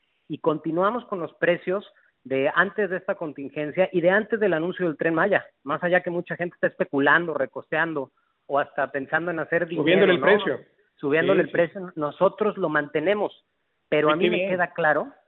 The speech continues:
Speaker 1: a mí me queda claro que esto es una oportunidad para el que compra. Es, este, de, de cierta forma, como dicen nuestros vecinos del norte, un buyer's market, porque el Tren
Speaker 2: Exacto.
Speaker 1: Maya va a hacer que cada metro cuadrado, ya sea en tierra o en departamento o en casa,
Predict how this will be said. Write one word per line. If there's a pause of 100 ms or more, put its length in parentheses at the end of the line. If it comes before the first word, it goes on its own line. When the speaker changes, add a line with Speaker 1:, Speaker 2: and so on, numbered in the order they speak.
Speaker 1:
a
mí
me
queda
claro
que
esto
es
una
oportunidad
para
el
que
compra. (440)
Es, (120)
este,
de,
de
cierta
forma,
como
dicen
nuestros
vecinos
del
norte,
un
buyer's
market, (460)
porque
el
Tren
Speaker 2:
Exacto.
Speaker 1:
Maya
va
a
hacer
que
cada
metro
cuadrado, (120)
ya
sea
en
tierra (140)
o
en
departamento
o
en
casa,